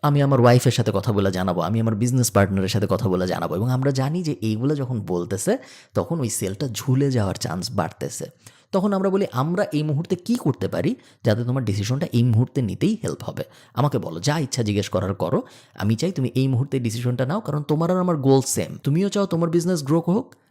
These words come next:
আমিও চাই তোমার বিজনেস গ্রো হোক, কারণ তোমার বিজনেস গ্রো হইলেই আমার বিজনেস গ্রো হবে। So আমি কি করতে পারি এই মুহূর্তে? আচ্ছা ঠিক আছে, আমরা ক্লোজ করি, তারপরে তুমি যে তোমার, আহ, পার্টনারের সাথে বা তোমার জামাই বউয়ের সাথে কথাবার্তা বলো।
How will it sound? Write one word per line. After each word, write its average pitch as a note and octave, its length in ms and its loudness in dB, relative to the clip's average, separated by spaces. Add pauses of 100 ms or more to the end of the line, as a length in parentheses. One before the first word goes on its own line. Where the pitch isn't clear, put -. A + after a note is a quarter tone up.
আমিও G#3+ 280 2
চাই E3 140 0
তোমার A2+ 200 -2
বিজনেস G2 360 -2
গ্রো G#2 120 0
হোক, D#3+ 180 0
কারণ C3+ 160 -4
তোমার D#3 220 0
বিজনেস D3+ 260 0
গ্রো D3+ 180 8
হইলেই G#3+ 320 8
আমার A2+ 180 -2
বিজনেস F#2+ 340 -6
গ্রো E2+ 180 -4
হবে। - 260 -8 (360)
So - 200 -4
আমি G3 220 -2
কি A3+ 160 -2
করতে D3 260 -2
পারি D3 260 0
এই D3 140 4
মুহূর্তে? A#2+ 480 2
আচ্ছা G#3+ 200 2
ঠিক G#3 180 -2
আছে, F2 220 -6 (340)
আমরা C#3+ 180 4
ক্লোজ D3+ 320 6
করি, F#3 200 4
তারপরে F3 380 0
তুমি E3+ 180 -2
যে D3+ 180 0
তোমার, C3 380 0 (200)
আহ, G2 300 2 (100)
পার্টনারের A2+ 360 2
সাথে A2+ 220 -2
বা G#2+ 80 2
তোমার G#2 220 -2
জামাই G2+ 280 0
বউয়ের G2+ 180 2
সাথে G#2 220 -2
কথাবার্তা A2 380 -2
বলো। C3 320 2